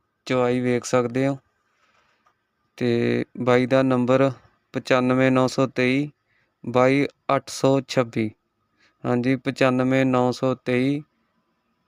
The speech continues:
ਬਾਈ ਅੱਠ ਸੌ ਛੱਬੀ। ਲੋਕੇਸ਼ਨ ਜੀਰਾ ਜੀ।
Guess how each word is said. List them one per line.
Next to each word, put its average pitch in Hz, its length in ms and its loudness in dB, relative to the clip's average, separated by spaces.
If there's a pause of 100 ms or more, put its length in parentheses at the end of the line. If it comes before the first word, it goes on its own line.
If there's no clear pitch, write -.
(140)
ਬਾਈ 135 580 2 (320)
ਅੱਠ 135 260 0
ਸੌ 135 360 0 (100)
ਛੱਬੀ। 117 440 -2 (600)
ਲੋਕੇਸ਼ਨ 135 580 2
ਜੀਰਾ 127 300 4
ਜੀ। 135 200 0